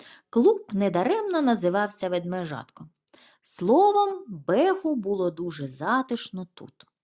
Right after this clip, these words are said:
"Ведмежого здоров'я!" — привітався з Бехом адміністратор клубу. "Радо би допоміг вам, але, на жаль, наразі в нас немає жодної роботи для секретних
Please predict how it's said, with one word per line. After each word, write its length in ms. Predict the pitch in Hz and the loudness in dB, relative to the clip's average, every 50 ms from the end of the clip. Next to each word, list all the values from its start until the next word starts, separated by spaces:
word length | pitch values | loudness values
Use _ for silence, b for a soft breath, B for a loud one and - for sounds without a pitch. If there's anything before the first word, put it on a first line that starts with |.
| _ _ _ B B B B B B B B B B B B B B | _ _ _ B B B B B B B B B B B B B B
"Ведмежого 640 | 156 165 208 240 233 294 330 392 415 427 427 427 415 | 2 4 4 4 4 4 4 4 4 4 4 2 2
здоров'я!" — 680 | 381 415 453 440 359 269 247 233 208 220 226 240 254 277 - _ | 2 2 4 4 6 4 4 4 2 0 0 -2 -2 -4 -8 _
привітався 840 | - 214 202 185 185 190 190 - 254 320 392 392 - - 320 311 269 | -8 -8 -6 -4 -4 -4 -4 0 0 0 0 0 -4 -4 -4 -4 -4
з 80 | 202 | -6
Бехом 460 | 170 165 220 269 285 - 285 277 277 - | -4 -4 -2 -2 -2 -2 -4 -6 -6 -6
адміністратор 880 | - 147 143 143 156 156 156 151 147 - - 170 180 185 185 - 170 170 | -10 -10 -8 -8 -10 -8 -8 -10 -10 -6 -4 -2 -2 -2 -2 -4 -8 -8
клубу. 440 | - - 147 139 139 131 131 135 139 - _ _ _ _ _ _ _ _ - | -8 -12 -10 -8 -8 -8 -10 -12 -16 -16 _ _ _ _ _ _ _ _ -2
"Радо 560 | 180 180 185 202 226 262 311 349 311 330 320 | 0 2 2 4 4 4 4 2 2 0 0
би 160 | 269 311 302 | 0 0 2
допоміг 600 | 247 262 247 - 226 220 220 233 294 320 269 - - | 2 0 0 0 -2 0 0 0 0 0 -2 -4 -4
вам, 260 | 175 170 156 147 151 - _ | -6 -6 -6 -6 -10 -12 _
але, 500 | - 208 220 220 226 233 262 311 339 339 | -2 0 2 2 2 2 2 2 2 2
на 180 | 311 285 285 | 0 0 0
жаль, 340 | 254 226 226 240 247 240 240 | 0 0 0 2 2 2 2
наразі 580 | 240 220 214 208 214 233 294 381 392 381 370 349 | 2 2 2 2 2 2 2 2 0 -2 -2 -2
в 60 | 339 | -2
нас 320 | 339 339 339 330 - - | 0 0 0 0 0 -2
немає 420 | 294 294 294 285 285 277 269 262 254 | -2 0 2 2 2 4 4 2 2
жодної 540 | 214 220 262 302 339 285 294 302 285 269 | 2 2 2 2 2 2 2 2 4 4
роботи 580 | 240 220 214 208 202 240 294 339 330 - 311 269 | 4 2 2 0 0 0 0 0 0 0 -4 -4
для 260 | 190 165 185 202 233 | -4 -2 -2 -2 -2
секретних 720 | 226 - - 190 190 - 180 180 190 220 220 - - 185 | -4 -4 -8 -8 -8 -6 -4 -2 -2 -2 -2 -6 -10 -12